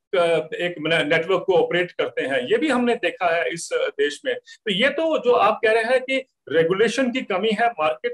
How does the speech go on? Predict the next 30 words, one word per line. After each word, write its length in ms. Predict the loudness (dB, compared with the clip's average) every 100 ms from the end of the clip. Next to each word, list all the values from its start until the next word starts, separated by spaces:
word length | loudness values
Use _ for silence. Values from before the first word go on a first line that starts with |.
| -8
reforms 460 | -8 -2 -2 -2 -2
को 60 |
लाने 320 | 2 2 2
की 140 | -2 -2
हमारी 220 | 0 2
कहीं 260 | 0 -4 -4 -4
पर 40 | -4 -8 -12 -2
अनदेखी 420 | 2 4 2 2
हुई 300 | 2 4 4
है, 60 | 4
जिसका 340 | 2 2 2
result 320 | 4 4 2 0
हम 60 | -6
भुगत 340 | -6 -2 -2 0
रहे 180 | -4 -4
हैं। 180 | -10 -14 -18 -20 _
अब 140 | 2 2
इसके 200 | 2 6
बाद 240 | 6 8
ये 60 | 6
आता 220 | 8 8
है 140 | 6
कि 100 | 6
भाई, 100 | 4
क्या 300 | 4 4 4
कारण 500 | 2 4 4 4 2
है 120 | 0
कि 140 | 0 0
जो 140 | 0
पिछले, 440 | 0 -6 -4 -2